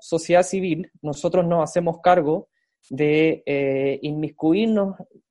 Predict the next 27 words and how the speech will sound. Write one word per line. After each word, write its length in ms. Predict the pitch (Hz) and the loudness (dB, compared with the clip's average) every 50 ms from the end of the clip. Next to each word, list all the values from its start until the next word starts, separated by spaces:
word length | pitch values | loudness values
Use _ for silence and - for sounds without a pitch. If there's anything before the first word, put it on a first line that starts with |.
| - | -12
no 240 | 160 170 180 208 240 | -6 -2 0 2 2
necesariamente 1080 | 247 240 233 - 196 196 - 196 190 190 180 180 208 220 214 - 165 160 160 160 - 165 | 2 2 2 0 -2 0 2 2 4 4 2 2 2 0 0 2 2 2 2 2 -2 -4
en, 240 | 165 165 160 160 - - | -4 -4 -4 -6 -6 -6
en, 300 | 160 160 151 147 147 - - | -6 -6 -6 -6 -8 -8 -8
en 120 | 151 156 | -6 -6
el 100 | 151 147 | -4 -4
estamento 480 | 147 147 - 156 165 175 170 - 156 147 | -4 -4 -4 -4 -4 -4 -4 -6 -4 -2
político 520 | 147 156 175 220 196 - 139 127 127 120 | -2 -2 -2 -2 -4 -4 -6 -6 -4 -2
para 220 | 123 131 131 131 123 | 0 2 2 2 2
poder 160 | 147 147 147 | 0 -4 -4
generar 320 | - 143 139 139 147 147 143 | -4 0 0 0 0 0 -2
esas 180 | 143 - 143 - | -4 -6 -8 -8
transformaciones, 680 | - 139 131 - 131 127 127 123 - 143 127 113 123 _ _ _ _ _ _ _ _ | -8 -10 -8 -6 -4 -4 -4 -4 -4 -4 -6 -6 -8 _ _ _ _ _ _ _ _
sino 340 | _ - - 147 156 160 165 | _ -8 -4 -2 0 0 0
nosotros 460 | 143 113 135 - - 175 156 180 175 - | 0 -4 -4 -2 -2 0 0 0 -2 0
como 180 | - 143 131 135 | 0 -2 -2 -2
sociedad 460 | - - 143 135 - 160 175 180 190 | -4 -4 -6 -4 0 2 2 2 2
civil 340 | 185 - 185 175 185 175 180 | 0 -2 -6 -4 -2 0 0
activa 480 | 175 175 - 190 190 170 156 180 - - _ _ _ _ _ _ | -2 -2 -4 -2 0 2 2 2 0 -4 _ _ _ _ _ _
gena-, 400 | - - 147 143 151 160 151 - | -8 -6 -2 2 2 2 2 2
generamos, 720 | - - 151 147 147 147 151 156 175 190 196 196 196 196 196 - | -2 -4 -4 -2 0 2 4 4 4 4 4 2 2 0 -2 -4
eh, 440 | - 151 151 151 147 143 143 139 - - | -2 0 2 2 2 2 2 0 -2 -4
distintos 500 | 110 147 151 147 - - 185 - 208 - | -6 -8 -8 -6 -4 -4 -4 -2 -2 -2
formatos 640 | - - 156 147 151 156 185 208 214 - 220 196 | 0 0 0 2 4 4 4 4 4 4 2 2
de 120 | 170 180 170 | 2 2 2
presión 340 | 180 170 160 - 180 190 185 | 2 0 0 2 0 -2 -2
social 580 | - - 170 165 - - 196 160 165 - - | -2 -6 -6 -4 0 2 2 2 2 -2 -6